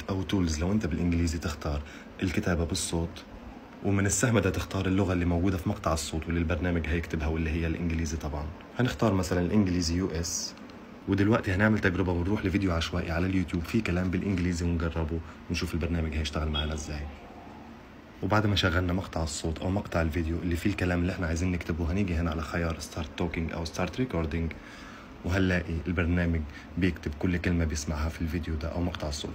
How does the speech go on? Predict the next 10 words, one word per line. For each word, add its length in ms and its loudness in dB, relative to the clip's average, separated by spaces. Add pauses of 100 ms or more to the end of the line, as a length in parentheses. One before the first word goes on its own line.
ده. 80 -12 (760)
وزي 200 4
ما 80 6
انتوا 160 2
شايفين، 440 2
البرنامج 500 2
لسه 240 0
بيكتب 300 -2
لحد 240 0
دلوقتي. 520 -4